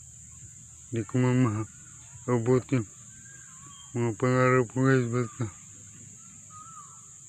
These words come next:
makapagpundar lang ako ng sarili ko. Sikap, guys, para sa sarili ko. Pati na rin din, ha.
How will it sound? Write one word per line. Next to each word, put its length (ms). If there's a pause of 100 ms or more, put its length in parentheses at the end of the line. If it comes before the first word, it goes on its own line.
(160)
makapagpundar 960
lang 320
ako 140
ng 360 (500)
sarili 560
ko. 160 (1200)
Sikap, 400
guys, 240 (480)
para 400
sa 80 (560)
sarili 480
ko. 240 (560)
Pati 240
na 160
rin 240
din, 160
ha. 80